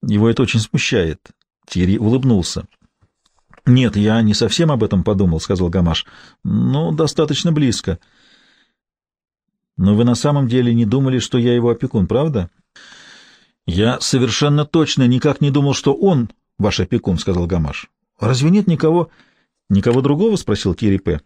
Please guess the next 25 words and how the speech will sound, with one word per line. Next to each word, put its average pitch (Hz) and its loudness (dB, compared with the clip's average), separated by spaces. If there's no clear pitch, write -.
«Сколько 175 -2
угодно. 175 2
Но 110 2
у 131 0
меня 156 2
были 175 0
основания, 143 0
по 104 -4
которым 120 0
я 127 2
предпочёл 135 -2
именно 156 2
Брайана. 87 0
И 110 2
я 131 2
очень 147 2
благодарен 104 2
ему 90 2
за 104 0
то, 117 -2
что 123 0
он 120 4
согласился 123 0
меня 98 2
опекать. 92 -6